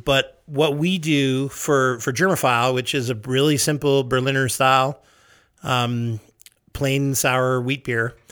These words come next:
uh, we do fifty percent wheat. Um, you can use malted white wheat. Um, we use raw for that. Um, sometimes we use other ones,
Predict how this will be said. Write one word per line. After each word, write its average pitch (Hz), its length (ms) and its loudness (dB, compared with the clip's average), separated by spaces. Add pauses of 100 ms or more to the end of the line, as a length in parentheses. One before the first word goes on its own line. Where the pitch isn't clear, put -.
(560)
uh, 120 260 -2
we 135 260 -4
do 131 540 -4
fifty 160 440 0
percent 147 440 -2
wheat. 131 300 -4 (420)
Um, 113 400 -4
you 120 140 -8
can 127 140 -6
use 120 220 -4
malted 120 360 -2
white 113 200 -2
wheat. 123 300 -8 (220)
Um, 104 460 -6 (140)
we 120 100 -8
use 120 380 -4
raw 117 340 2
for 151 160 -2
that. 165 320 -2 (680)
Um, 113 680 -4
sometimes 139 760 -4
we 131 120 -6
use 131 500 -4
other 139 200 0
ones, 170 460 -4